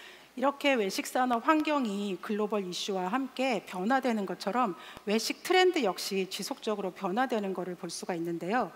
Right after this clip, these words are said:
코로나 때 나타났던 여러 가지 트렌드들이 지금 이천이십이 년에 고환율, 고물가, 고금리, 그리고 또 전쟁에 대한 부분들 계속 다른 이슈와 맞물리면서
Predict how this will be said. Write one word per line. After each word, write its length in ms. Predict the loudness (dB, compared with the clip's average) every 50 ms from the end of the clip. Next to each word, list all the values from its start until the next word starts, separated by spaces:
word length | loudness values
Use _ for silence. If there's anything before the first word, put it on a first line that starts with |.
| -14 -16 -16 -16 -18 -18 -4
코로나 400 | -2 2 4 6 6 8 6 6
때 180 | 6 4 4
나타났던 800 | 4 4 2 2 2 0 2 2 2 0 0 -2 0 0 0 0
여러 240 | -2 -2 -4 -2 -2
가지 200 | -2 -2 -2 -4
트렌드들이 840 | -6 -2 0 0 0 0 -2 -2 -4 -4 -2 -2 -2 -4 -4 -8 -14 -6
지금 400 | -4 -2 -2 -2 -2 -2 -2 -4 -4 -6 -10 -20 -14 -8 -8
이천이십이 720 | -6 -4 -2 -2 0 0 0 -2 -2 -4 -4 -4 -4 -2
년에 420 | -2 0 0 0 0 0 -2 -2 -4 -12 -20 -18 -8
고환율, 580 | -4 2 6 6 6 6 6 2 2 0 0 -2
고물가, 500 | -2 -4 -2 -2 -2 -2 -2 -4 -4 -4
고금리, 480 | -2 -4 -4 -2 -2 -2 -2 -2 -4 -8 -8
그리고 200 | -8 -8 -8 -6
또 160 | -6 -6 -6
전쟁에 560 | -4 -4 -2 0 0 2 2 2 2 2 0
대한 320 | 0 0 0 0 0 -2
부분들 440 | -4 -8 -6 -6 -4 -2 -2 -2 -4 -4 -10 -18 -20 -16 -4
계속 360 | -2 0 0 0 -2 -4 -2
다른 360 | 2 4 4 6 6 4 2
이슈와 420 | 0 -2 -2 -4 -2 4 4 4 4
맞물리면서 920 | 4 0 -2 -2 0 0 0 0 0 -2 -2 -2 0 0 0 0 0 -2